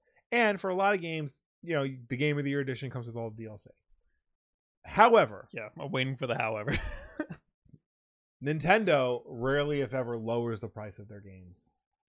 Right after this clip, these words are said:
Speaker 2: Mm-hmm.
Speaker 1: to anything approaching reasonable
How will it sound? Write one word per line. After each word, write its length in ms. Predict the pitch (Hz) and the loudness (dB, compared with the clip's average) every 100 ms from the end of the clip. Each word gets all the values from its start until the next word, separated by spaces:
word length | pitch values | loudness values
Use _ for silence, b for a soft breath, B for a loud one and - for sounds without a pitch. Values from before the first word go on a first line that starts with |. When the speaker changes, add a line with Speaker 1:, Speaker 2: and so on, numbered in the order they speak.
| _ _ 147 | _ _ -16
Speaker 2:
Mm-hmm. 160 | 123 107 | -14 -4
Speaker 1:
to 120 | 120 | -2
anything 520 | 107 107 110 104 98 - _ _ _ _ _ | -2 -4 -6 -8 -8 -14 _ _ _ _ _
approaching 480 | 120 131 117 - 110 | -6 -2 -2 -2 -8
reasonable 800 | 104 107 92 101 - - 147 | -6 -6 -8 -8 -6 -6 -8